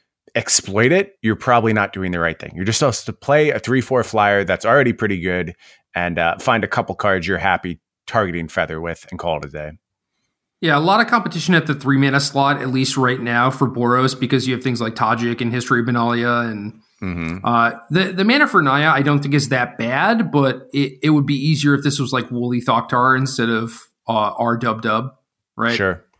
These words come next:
Speaker 2: 'Cause you have, like, Flower Flourish and stuff like that that can actually help fix your mana and whatever. I don't know. I, I think this card is reasonable. Probably will not see play, but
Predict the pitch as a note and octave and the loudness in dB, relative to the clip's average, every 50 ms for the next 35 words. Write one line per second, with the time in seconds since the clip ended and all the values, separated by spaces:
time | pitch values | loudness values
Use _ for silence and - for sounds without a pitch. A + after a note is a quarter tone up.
0 | _ _ - E3 D#3+ C#3+ D#3 A#3+ C4 B3+ F3 B2+ C3+ C3 A#2 - - B2+ A2 G#2+ | _ _ 0 0 2 2 2 2 4 4 4 2 2 0 -2 -2 -2 -2 0 0
1 | G#2+ A2 A2+ - A#2 A#2 A2 G#2+ G#2+ A2+ A#2 - B2 A2+ - - A2+ G#2+ - A2 | -2 -4 -6 -8 -8 -8 -6 -4 -4 -4 -4 -4 -4 -4 -4 -4 -6 -6 -6 -8
2 | G#2+ - A#2 G#2+ G#2 G#2 - G2+ - A2+ G#2 G#2 - - A2+ A2 A2 A2+ G#2+ - | -8 -6 -4 -6 -4 -4 -6 -10 -8 -6 -8 -6 -6 -6 -6 -4 -4 -6 -6 -6
3 | - A#2 A2+ - A2+ A2 A2 G#2+ G#2+ G#2+ A2 A2 A2 G#2+ G#2+ G2 G2 G2+ A#2+ - | -8 -8 -8 -6 -6 -4 -4 -4 -4 -4 -4 -2 -2 -4 -4 -6 -10 -12 -14 -16
4 | _ _ _ _ _ _ _ _ _ _ - G#3 F#3 E3 D3 C#3+ D3 C#3 C3+ D3 | _ _ _ _ _ _ _ _ _ _ 0 2 2 2 2 2 0 0 0 0
5 | F3 F3+ F3 E3 C#3+ C#3 C3 C3 C#3 C#3+ C#3+ - F3 G3 F3+ - A3 G3 A3 - | 2 2 4 4 4 4 2 2 2 0 0 0 0 2 2 2 2 2 2 2
6 | - - E3 D3+ C#3+ C3 A2+ A2+ A#2 B2+ B2+ A#2+ C3+ B2+ B2+ C3 B2+ C3 - B2 | 0 2 2 2 2 2 0 0 -2 -2 0 0 2 2 2 2 0 0 0 0
7 | B2 B2 A#2+ C3 B2+ A#2+ A#2 A#2+ C3 B2+ B2 A2 B2 A#2+ - - B2+ B2 A#2+ - | 2 2 2 2 2 0 0 0 -2 -2 -2 -2 -2 -4 -4 -4 -6 -6 -6 -4
8 | B2+ B2 B2 B2+ B2+ C3 C3 - - - A#2+ A2+ A2 A2 A2 G#2+ - | -4 -2 0 0 -2 -2 -4 -8 -8 -4 -2 0 0 0 -2 -2 -6